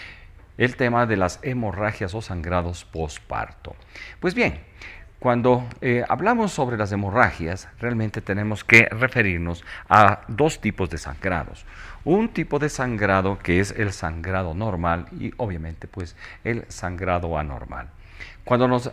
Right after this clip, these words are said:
referimos al sangrado normal, estamos haciendo referencia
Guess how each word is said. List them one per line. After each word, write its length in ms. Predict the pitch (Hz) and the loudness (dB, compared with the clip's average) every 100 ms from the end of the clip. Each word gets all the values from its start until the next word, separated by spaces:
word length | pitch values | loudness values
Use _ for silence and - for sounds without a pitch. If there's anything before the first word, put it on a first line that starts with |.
| - | -2
referimos 680 | 175 240 220 131 76 73 85 | 0 0 0 -2 -2 -2 -4
al 80 | 80 | -4
sangrado 480 | 98 87 123 143 | -4 0 2 4
normal, 460 | 143 147 127 107 117 - | 4 6 8 8 6 -6
estamos 540 | 95 117 110 107 - 90 | -4 0 2 0 -4 -8
haciendo 340 | - 120 117 | -6 -4 -4
referencia 640 | 117 - 107 85 - 85 | -2 0 0 0 -2 -4